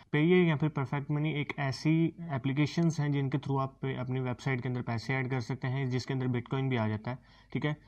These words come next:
तो आज की इस वीडियो के अंदर मैं आप लोगों को Payeer का अकाउंट बनाना सिखाऊंगा। परफेक्ट मनी का अकाउंट मैंने बनाना सिखा दिया है, तो उसका लिंक आपको डिस्क्रिप्शन में भी मिल जाएगा और आई बटन पे ऊपर भी आ रहा होगा। तो अगर आपने परफेक्ट मनी का अकाउंट बनाना है तो आप वो भी बना सकते हैं।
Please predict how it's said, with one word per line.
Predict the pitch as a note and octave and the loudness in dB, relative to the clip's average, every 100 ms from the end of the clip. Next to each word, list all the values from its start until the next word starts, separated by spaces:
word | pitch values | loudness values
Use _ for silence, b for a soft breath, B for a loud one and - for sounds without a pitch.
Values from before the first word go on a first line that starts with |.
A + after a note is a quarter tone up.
| B | B
तो | C#3+ - | -2 4
आज | C#3+ C#3 | 4 4
की | - | 4
इस | E3+ E3 | 4 4
वीडियो | D3+ D#3 | 2 4
के | |
अंदर | D3 | 2
मैं | C#3+ C3+ | 2 0
आप | C3 | 0
लोगों | C3+ C3+ | 0 -2
को | D3 C#3 | 0 0
Payeer | C#3 D3+ | 2 2
का | D3+ | 2
अकाउंट | C#3+ C3+ B2 | 0 0 0
बनाना | B2+ A#2 | 0 0
सिखाऊंगा। | A2+ - A#2 B2 | -2 -2 -4 -4
परफेक्ट | B2 C3 C3+ B2+ | -4 -4 -2 -2
मनी | D3 C#3+ D3 | -2 0 -2
का | D3 | -2
अकाउंट | C#3 B2+ B2+ B2+ | -2 -2 -2 -2
मैंने | B2+ B2+ | -2 -2
बनाना | B2+ A#2 A2+ | -2 0 0
सिखा | A2 - A#2 | -2 -4 -6
दिया | A#2 B2+ A#2+ | -4 -2 -2
है, | B2 | -4
तो | C3 | -6
उसका | A#2 B2+ | -6 -4
लिंक | B2 A#2+ | -2 -2
आपको | A#2+ C3 | -2 -2
डिस्क्रिप्शन | A#2+ A2+ - A2+ C#3+ | -2 -2 -2 -4 -4
में | D3 D3 | -2 -2
भी | C3+ | -2
मिल | A#2 | 0
जाएगा | A2+ A#2 A#2+ A#2+ B B B | 0 -2 -4 -10 B B B
और | C#3+ | -2
आई | B2+ C3 | 0 0
बटन | B2 A#2+ A#2 | 0 -2 -4
पे | A2+ A#2+ | -2 -2
ऊपर | A2+ A#2 | -2 -2
भी | A2+ A#2+ | 0 0
आ | A2 | 2
रहा | A2 | 2
होगा। | A2 A2 | 2 0
तो | A2+ | -2
अगर | A#2 A#2 | -2 -2
आपने | A2+ A2+ | -2 -4
परफेक्ट | A2+ A2+ B2+ B2+ | -4 -2 -2 -2
मनी | C#3+ C#3 | -2 -2
का | C#3 | -4
अकाउंट | C3 A#2+ A#2 | -4 -2 -2
बनाना | A#2 A2 A2 | -2 -2 -4
है | A#2 B B B | -6 B B B
तो | C3 | -2
आप | A#2+ B2 | -2 0
वो | B2+ | 0
भी | B2+ C3+ | 2 0
बना | A#2 A2 G#2 | 2 2 0
सकते | A2 - G#2 | -2 -4 -2
हैं। | G2+ | -2